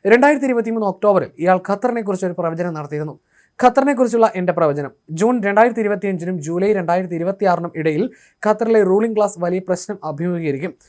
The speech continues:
രണ്ടായിരത്തി ഇരുപത്തിയെട്ട് ഇരുപത്തിയൊൻപതിൽ വലിയ തകർച്ചയാണ് ഖത്തർ അഭിമുഖീകരിക്കാൻ പോകുന്നത്. സാമ്പത്തിക മാന്ദ്യം, വലിയ തീപിടുത്തം, ഭീകരാക്രമണം എന്നിവയെല്ലാം അഭിമുഖീകരിക്കേണ്ടി വന്നേക്കാം എന്നായിരുന്നു അയാൾ നടത്തിയ പ്രവചനം. സെപ്റ്റംബർ ഒൻപതിന് ഈ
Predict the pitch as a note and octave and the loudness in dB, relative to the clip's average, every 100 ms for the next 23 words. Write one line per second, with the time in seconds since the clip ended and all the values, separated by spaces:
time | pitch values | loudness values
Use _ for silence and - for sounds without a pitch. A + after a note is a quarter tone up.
0 | _ _ F3 G3 A3 G#3 G#3 G3+ G3+ F#3+ | _ _ -2 4 4 4 -2 -2 -2 -4
1 | F#3 F#3+ G3+ F#3+ F3+ D3 B2 D#3 G3 A3+ | -2 -4 -4 -4 -2 -4 -2 -4 -2 -2
2 | F#3 F3 F#3 F#3 E3+ F3 E3+ E3+ D3+ F3 | 0 -2 -2 -6 -4 -6 -4 -4 -4 -4
3 | F3+ E3+ D#3 C#3+ D3 D3 D3+ - _ _ | -4 -4 -6 -4 -4 -2 -2 -4 _ _
4 | _ - G3 G#3 G#3 G3 F3+ E3 F3 B3+ | _ 0 2 0 -2 -2 -2 -4 -6 -8
5 | _ _ E3+ F#3+ G3+ F3+ E3+ D#3+ F#3 G#3 | _ _ 0 0 0 -2 -4 -4 -6 -10
6 | B2+ E3+ F#3 F#3 F#3 F3 - E3+ F3+ F#3 | -10 -4 2 2 0 -8 -8 -6 -4 -2
7 | F3 F3+ D3 D3+ F3+ F#3 F3 F3+ F3 D#3+ | -2 -4 -8 -6 -4 -4 -4 -6 -4 -4
8 | F3+ G3+ G#3 E3+ E3+ E3+ E3 A#2 - _ | -4 0 0 -2 -4 -2 -4 -8 -14 _
9 | _ D#3+ D#3+ D#3 D3+ F#3 E3+ C3+ C3+ C3+ | _ -2 -2 -4 -8 -2 -2 -2 -8 -16
10 | _ _ - C4 A#3+ D4 D4 A3 G#3+ A3 | _ _ 2 2 4 2 2 0 -2 -2
11 | G#3 | -2